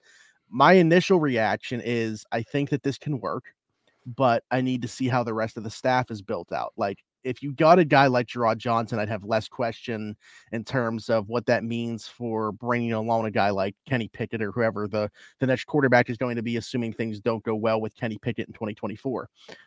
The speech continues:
But with it being Arthur Smith, I think that really emphasizes how important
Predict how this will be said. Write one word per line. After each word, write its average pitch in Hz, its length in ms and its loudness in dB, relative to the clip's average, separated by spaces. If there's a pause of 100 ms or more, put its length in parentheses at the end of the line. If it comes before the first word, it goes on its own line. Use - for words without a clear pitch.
(140)
But 135 80 2
with 139 160 4
it 143 80 2
being 160 180 6
Arthur 135 240 2
Smith, 165 400 4
I 139 120 6
think 156 160 2
that 104 120 0
really 135 420 2
emphasizes 113 640 2
how 117 180 2
important 107 720 -6